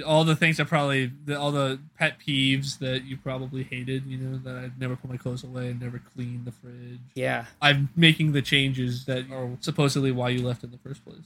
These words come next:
Speaker 2: Yeah, and at one point, I think it's called verse seven in the lyrics that I was looking at. The lyrics go, "I love my vices, but they've taken me to places that I never thought I'd go, and I'm ready to be home."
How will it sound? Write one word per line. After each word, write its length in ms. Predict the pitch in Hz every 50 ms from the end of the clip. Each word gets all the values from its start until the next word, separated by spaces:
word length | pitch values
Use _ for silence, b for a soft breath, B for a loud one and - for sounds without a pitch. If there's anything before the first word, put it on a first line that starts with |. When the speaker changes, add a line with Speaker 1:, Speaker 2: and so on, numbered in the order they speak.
| _ _ -
Speaker 2:
Yeah, 180 | 160 175 180
and 180 | 160 147 175 175
at 120 | 165 151
one 180 | 160 185 214 226
point, 320 | - 196 180 160 147 - -
I 80 | 139
think 240 | 139 - 202 190 180
it's 340 | 190 180 - - - - -
called 500 | - - - 156 165 165 165 139 135 131
verse 260 | 139 143 156 151 -
seven 500 | - - - 139 135 143 147 127 123 127
in 140 | - 147 143
the 80 | 139
lyrics 300 | 135 143 143 143 139 135
that 100 | - 139
I 60 | 127 127
was 160 | 127 120 -
looking 320 | 127 123 - 127 123 127
at. 220 | 120 117 117 - -
The 120 | 170 165
lyrics 380 | 165 180 190 190 175 - - -
go, 340 | 170 160 147 139 131 - - 135
"I 80 | 143
love 360 | 147 147 147 160 180 190 180
my 160 | 170 175 156 147
vices, 560 | 135 143 143 165 170 160 - 135 120 120 -
but 180 | - 139 135
they've 160 | 156 143 131 -
taken 300 | - 175 170 170 175 165
me 120 | 156 147
to 60 | 139 135
places 460 | - 165 151 147 - - 147 139 139
that 100 | 143 135
I 80 | 135
never 280 | 135 135 147 147 147 139
thought 240 | 135 - 143 135 131
I'd 200 | 127 123 123 -
go, 320 | 139 147 147 127 120 123 135
and 80 | 131
I'm 140 | 135 139 143
ready 220 | 147 147 147 139 135
to 120 | - 143
be 140 | 135 131 123
home." 420 | 123 139 143 131 120 113 113 131